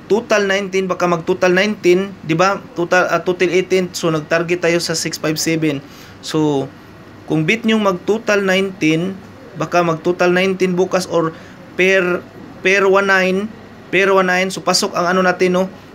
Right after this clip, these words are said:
Yung mamaya, yung one nine one, yung total eleven. So, kung mag total nineteen, so, ang base ko lang po, mga lods, is, ah, nine five five. Kasi yung five five na pair na double,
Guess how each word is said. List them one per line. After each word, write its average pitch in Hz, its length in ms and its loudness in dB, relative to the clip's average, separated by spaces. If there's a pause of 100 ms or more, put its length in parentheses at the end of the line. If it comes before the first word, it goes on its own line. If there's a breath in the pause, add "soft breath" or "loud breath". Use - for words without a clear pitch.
(100)
Yung 156 240 0
mamaya, 170 320 2
yung 165 400 2
one 165 160 2
nine 170 240 0
one, 151 240 -2 (160)
yung 147 160 -4
total 165 320 0
eleven. 156 480 0
So, 139 240 -4 (560 loud breath)
kung 165 160 0
mag 165 160 0
total 226 320 0
nineteen, 208 720 -2 (1300)
so, 143 240 -2
ang 165 160 -2
base 208 240 0
ko 202 80 0
lang 202 160 2
po, 190 160 -2
mga 180 240 2
lods, 165 400 0 (160)
is, 170 480 0 (640)
ah, 147 240 -2
nine 175 320 -2
five 185 320 2
five. 165 400 2 (680)
Kasi 185 320 4
yung 180 80 2
five 180 400 2
five 190 240 2
na 180 240 2
pair 185 400 2
na 170 160 0
double, 170 560 2